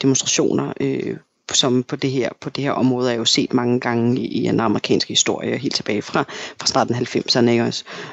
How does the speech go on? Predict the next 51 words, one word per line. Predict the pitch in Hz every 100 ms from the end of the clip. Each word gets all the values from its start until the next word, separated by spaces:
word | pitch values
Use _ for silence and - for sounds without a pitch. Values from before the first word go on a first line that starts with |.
| - -
Øhm, | 131 120 117
og | 123
man | 127
kan | 123 -
ligesom | 139 131 127
ikke | -
se | - -
nogen | 117 120
udvikling, | - 123 127 - 120 120
så | 131
jeg | 127
tror | - 135
helt | 143
klart, | - 117 -
der |
er | 113
sådan | 127
en |
eller | 123
anden | 123
form | - 135
for | -
håbløshed | 127 156 - 156 - 131
og | 82 -
opgivenhed, | 123 - - 110 131 - -
øh, | 120 117 -
blandt | 95 -
mange, | 131 117 117 120 - - - - 127 147
øh, | 135 117
men | 90 73 - 127
også | 127 - 156
en, | 135 -
en, | 131 - 50 - - - - -
en, | - -
en | 143
tristhed, | - - - - -
og | - 139
så, | - 131 98 -
øh, | - - - _
og | - -
så |
er | 135
det | 117 139
jo | 131
det | - 123
her | 117
med, | 117
at | 113
den | - -
rammer | 117 117
ned, | 123 107